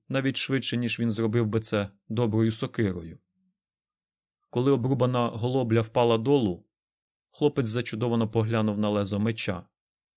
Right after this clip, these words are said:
Навіть найгостріша сокира мала би затупитися від цієї твердої,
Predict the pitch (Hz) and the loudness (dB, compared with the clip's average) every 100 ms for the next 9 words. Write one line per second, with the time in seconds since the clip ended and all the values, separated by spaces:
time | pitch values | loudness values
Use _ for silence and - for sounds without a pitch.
0 | _ _ _ 127 127 117 113 - _ _ | _ _ _ -2 0 2 0 -6 _ _
1 | _ 127 123 131 - 139 - 123 147 143 | _ -4 -2 -2 -2 -2 -2 -2 -2 0
2 | 131 104 90 - 110 110 104 104 104 113 | 2 2 0 -8 -2 0 2 0 -2 -2
3 | 131 135 113 - - 95 95 - 104 101 | -4 -2 -2 -2 -6 -4 -4 -2 0 -2
4 | 98 104 101 117 120 107 104 | -2 -4 -2 0 0 0 -2